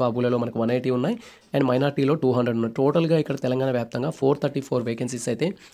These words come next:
మన యొక్క స్కూల్ లైబ్రరీకి సంబంధించిన పోస్టులు అయితే ఉన్నాయి. And ఇక్కడ మనకు టోటల్ త్రీ సొసైటీస్‌లో ఉన్నాయి కాబట్టి, and జోనల్స్ వచ్చేసి మనకు సెవెన్ జోన్స్ ఉన్నాయి కాబట్టి, so, బాయ్స్ కనుక వెబ్ ఆప్షన్స్ పెట్టినట్టయితే మీరు ట్వంటీ వన్ కాలేజెస్కి వెబ్ ఆప్షన్స్ ఇవ్వాలి. That is,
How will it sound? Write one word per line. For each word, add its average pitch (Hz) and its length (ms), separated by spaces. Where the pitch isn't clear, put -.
మన 127 140
యొక్క 127 180
స్కూల్ 147 240
లైబ్రరీకి 131 380
సంబంధించిన 120 400
పోస్టులు 120 240
అయితే 117 200
ఉన్నాయి. 156 200
And 160 140
ఇక్కడ 160 220
మనకు 151 200
టోటల్ 156 260
త్రీ 151 120
సొసైటీస్‌లో 143 600
ఉన్నాయి 123 240
కాబట్టి, 120 260
and 143 180
జోనల్స్ 156 340
వచ్చేసి - 320
మనకు 135 220
సెవెన్ 127 260
జోన్స్ 127 300
ఉన్నాయి 117 220
కాబట్టి, 113 300
so, 165 60
బాయ్స్ 147 320
కనుక 151 160
వెబ్ 123 140
ఆప్షన్స్ 127 280
పెట్టినట్టయితే 123 480
మీరు 135 120
ట్వంటీ 139 300
వన్ 160 160
కాలేజెస్కి 123 420
వెబ్ 113 160
ఆప్షన్స్ 117 260
ఇవ్వాలి. 117 240
That 123 140
is, 175 60